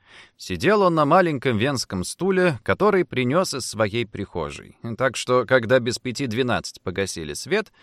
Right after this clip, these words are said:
Мишкина голова оказалась ниже идущего из кухни через коридор мутного дневного света,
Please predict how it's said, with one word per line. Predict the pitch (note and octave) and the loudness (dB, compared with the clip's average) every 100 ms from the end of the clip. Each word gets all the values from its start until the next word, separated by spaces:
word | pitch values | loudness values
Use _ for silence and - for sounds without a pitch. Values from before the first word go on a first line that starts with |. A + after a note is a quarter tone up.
| _ _ _ | _ _ _
Мишкина | D#3 G#3 - G3 F3+ | -2 0 0 0 2
голова | D3 D3+ C#3 F3 | 4 6 6 6
оказалась | D#3+ C#3 A2+ E3 D#3+ C#3 A#2+ | 4 2 2 4 2 0 -2
ниже | C#3+ D#3+ C3+ A#2+ | -2 -2 -2 -2
идущего | A#2+ E3 - C3 A2+ | -2 -4 -4 -4 -4
из | - | -4
кухни | - D3+ B2 | -8 -8 -6
через | A#2 A2+ G#2 F#2 | -6 -4 -4 -4
коридор | - G2 F#2 C#3 | -2 -2 2 2
мутного | G#2 G#2 - G#2+ F#2+ | 2 -2 -4 -4 -2
дневного | F2 F#2 F2 G#2+ F#2+ | -2 -2 0 0 0
света, | - F#2 F2 C#2 - | -6 -4 -4 -4 -10